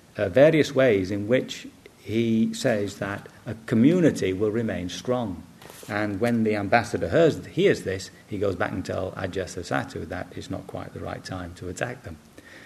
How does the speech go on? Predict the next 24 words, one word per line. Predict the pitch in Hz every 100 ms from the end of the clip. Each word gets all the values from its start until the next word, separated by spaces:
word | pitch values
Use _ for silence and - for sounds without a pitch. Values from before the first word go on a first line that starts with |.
| - - - -
So | - 117 117 - -
<clears throat> | 139 123 101 - - - _ - -
in | 123 120
that | 147 127
way, | 110 104
he | 113
was | 107 101
able | 110 101 95
to | -
undermine | 104 95 92 92 117
that. | 143 90
Later | 123 139 120 127
on, |
of | 117 -
course, | 110 101 92 - -
uh, | 98 95
through | 92 - 107 101 92 92 92
devious | 135 139 98 95
means, | 92 87 92 - - - - - -
uh, | 104 95 92 92 92 -
Ajatasattu | 107 98 98 104 95 107 98 - 92 87
did | 110
actually | 87 87 - 90 87 -
attack | 98 - 95